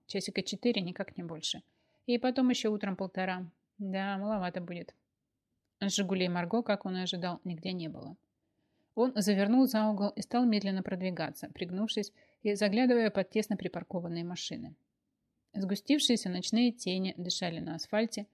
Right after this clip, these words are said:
жалобно замирая и бледнее в проплешинах тусклого света фонарей. Присвистнув, мимо прошуршал парень на скейте. Беззвучно пронеслась над головой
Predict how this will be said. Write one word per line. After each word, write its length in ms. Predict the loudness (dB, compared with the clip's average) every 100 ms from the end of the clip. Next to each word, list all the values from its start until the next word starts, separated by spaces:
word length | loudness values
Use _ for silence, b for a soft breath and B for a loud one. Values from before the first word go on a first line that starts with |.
| _ _ _ _ -2
жалобно 420 | 4 6 8 8
замирая 520 | 6 4 4 4 2
и 100 | 0
бледнее 440 | -2 -2 0 0 0
в 60 |
проплешинах 640 | -2 -4 0 0 0 -2
тусклого 480 | -4 -6 -2 -2 -2 -6
света 340 | -6 -6 -8
фонарей. 500 | -8 -6 -6 -8 -12 _ _ _ _ _ _ _ _ _ _ _
Присвистнув, 680 | 4 4 6 4 6 2 0 -2
мимо 360 | 0 0 -2 -6
прошуршал 500 | -10 -8 -4 -2 -4
парень 380 | 0 2 4 4
на 100 | 2
скейте. 640 | -2 -6 -6 -8 -12 -14 _ _ _ _ _
Беззвучно 680 | -2 0 -2 -4 -4 -4 -6 -6
пронеслась 480 | -4 -4 0 -2 0
над 120 | 0
головой 520 | 2 4 4 4